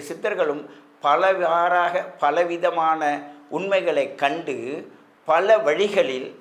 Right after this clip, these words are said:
நமக்கு மருத்துவம், ஜோதிடம், ஆன்மீகம் இப்படி பிரித்து கொடுத்துருக்காங்க. அந்த மருத்துவம்னு போனாவே, உடல்ல மனநோயா, உடல் நோயா என்று பிரித்து, அதில் பல கருத்துக்களை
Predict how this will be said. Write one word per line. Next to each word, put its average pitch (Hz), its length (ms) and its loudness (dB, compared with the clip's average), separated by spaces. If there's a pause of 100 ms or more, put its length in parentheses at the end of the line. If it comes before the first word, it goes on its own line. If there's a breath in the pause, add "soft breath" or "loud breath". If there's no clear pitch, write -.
நமக்கு 151 380 -2 (420)
மருத்துவம், 151 580 -2 (280)
ஜோதிடம், 135 560 -2 (420 loud breath)
ஆன்மீகம் 147 500 -2 (480 loud breath)
இப்படி 185 300 -4 (320)
பிரித்து 214 340 -8
கொடுத்துருக்காங்க. 127 640 -4 (520 loud breath)
அந்த 147 160 0 (140)
மருத்துவம்னு 208 640 -2
போனாவே, 127 460 -2 (400)
உடல்ல 170 360 0 (580 loud breath)
மனநோயா, 180 560 0 (140)
உடல் 170 280 2
நோயா 156 300 0 (120)
என்று 127 280 -6
பிரித்து, 131 380 -8 (460 loud breath)
அதில் 240 220 -2 (180)
பல 185 240 4 (120)
கருத்துக்களை 196 600 0